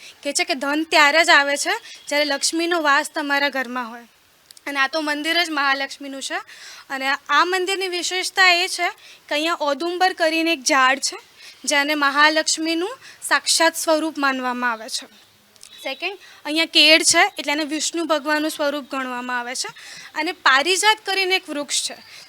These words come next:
જેના ફૂલ માત્ર રાત્રે આવે છે અને કહેવામાં આવે છે કે એ સ્વર્ગ પરથી ઉતરીને આવ્યું હતું.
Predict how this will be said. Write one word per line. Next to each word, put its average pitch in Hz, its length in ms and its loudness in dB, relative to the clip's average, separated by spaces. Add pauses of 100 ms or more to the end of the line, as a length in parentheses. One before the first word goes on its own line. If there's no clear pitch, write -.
જેના 294 300 0
ફૂલ 359 360 -6
માત્ર 320 480 2
રાત્રે 311 420 4
આવે 285 280 4
છે 392 140 -4 (400)
અને 285 200 -4
કહેવામાં 320 460 2
આવે 339 160 0
છે 403 160 -6
કે - 180 -10
એ 370 40 -2
સ્વર્ગ 320 460 2
પરથી 349 380 -2
ઉતરીને 302 400 -4
આવ્યું 262 280 -6
હતું. 240 240 -20